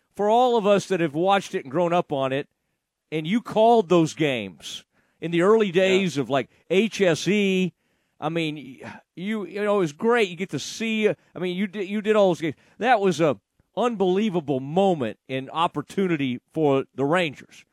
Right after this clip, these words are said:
Speaker 1: So, um, and I don't even know, Norm, right now, the Rangers, uh, it's, uh, who knows what they'll do. What, what a crazy situation with their pitching staff in their bullpen. But it is nice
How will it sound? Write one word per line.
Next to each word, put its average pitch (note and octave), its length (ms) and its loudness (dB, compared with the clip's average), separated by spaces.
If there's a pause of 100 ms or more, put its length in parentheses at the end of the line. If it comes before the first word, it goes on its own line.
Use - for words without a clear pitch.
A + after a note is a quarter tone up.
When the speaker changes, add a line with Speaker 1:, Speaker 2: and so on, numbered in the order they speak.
(340)
Speaker 1:
So, D3+ 500 2 (180)
um, A#2+ 560 -2
and D3+ 120 -2
I G3 120 2
don't G#3+ 140 2
even D3+ 180 -2
know, E3+ 160 4
Norm, D#3+ 300 2
right D#3 160 0
now, D#3 300 0
the C3+ 80 -2
Rangers, C#3 720 -4
uh, A#2+ 140 -6
it's, C3 280 -6
uh, B2+ 160 0 (760)
who G3 220 0
knows E3 260 2
what B2+ 200 -4
they'll A#2 120 0
do. F#2+ 260 -2
What, C3+ 240 0
what E3 200 2
a C#3+ 100 0
crazy D#3+ 520 -2
situation C3 680 -4
with B2+ 140 -2
their A#2 140 -2
pitching C3 400 -8
staff A#2 440 -6
in C3 160 -8
their A2 140 -6
bullpen. F2+ 600 -6 (360)
But E3 140 2
it E3 140 0
is F3 260 4
nice D3+ 640 -2